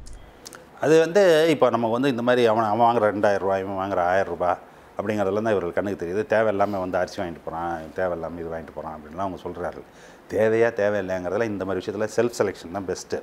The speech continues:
முடிவு பண்ணணும். ஏன் அப்படின்னு கேட்டிங்கன்னா, அடையாளம் காண்பதுங்கிறது ஒரு பெரிய சிக்கல் இருக்கு. யாருக்கு தேவை இருக்குது, யாருக்கு தேவையில்லைன்னு இந்த யார் கடைசியில முடிவு பண்ணுவா? அரசு அதிகாரிகள் முடிவு பண்ணும்போது கீழ்மட்டத்துல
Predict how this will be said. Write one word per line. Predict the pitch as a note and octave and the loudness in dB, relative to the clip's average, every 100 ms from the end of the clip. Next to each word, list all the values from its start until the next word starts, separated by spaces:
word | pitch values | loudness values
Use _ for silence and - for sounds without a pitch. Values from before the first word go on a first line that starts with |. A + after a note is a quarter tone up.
| - | -10
முடிவு | F#2+ G2+ E2 | -8 -6 -6
பண்ணணும். | D2+ D2 | -10 -10
ஏன் | F#2+ A2+ | -6 -6
அப்படின்னு | F2+ E2 | -6 -14
கேட்டிங்கன்னா, | D2+ D#2+ F2+ - - - | -16 -14 -14 -14 -20 -6
அடையாளம் | - C#3 E3+ D3+ A2+ | 2 4 4 2 2
காண்பதுங்கிறது | G2+ F2+ G2 F2+ | 0 0 -4 -2
ஒரு | G2+ G2+ | -4 -4
பெரிய | E2+ F#2 | -6 -8
சிக்கல் | - - F#2+ | -10 -8 -8
இருக்கு. | C2+ - - - - - | -8 -18 -20 -20 -20 -2
யாருக்கு | G2 B2 G2+ | 2 2 2
தேவை | G#2 G2+ F#2+ | 0 0 0
இருக்குது, | F2+ G2+ | -2 0
யாருக்கு | F#2 F#2+ G#2 G2+ | 0 -2 -2 -2
தேவையில்லைன்னு | F#2+ E2+ F#2 G#2+ | -2 -6 -6 -8
இந்த | F2 F2 - - - | -8 -10 -10 -16 0
யார் | - B2+ | 2 4
கடைசியில | A#2+ A#2+ A#2 | 2 0 -2
முடிவு | G#2+ G#2+ F#2 | -2 -4 -6
பண்ணுவா? | E2+ E2 - | -6 -6 -6
அரசு | A2 A#2 | -4 0
அதிகாரிகள் | G#2 F#2+ E2+ E2+ | 0 0 -4 -6
முடிவு | E2+ F#2+ A2+ F2 | -8 -6 -4 -6
பண்ணும்போது | D#2+ F2 F2+ A#2 | -10 -12 -6 -6
கீழ்மட்டத்துல | G2+ F2 - D2+ E2 F2+ | -4 -8 -10 -8 -6 -6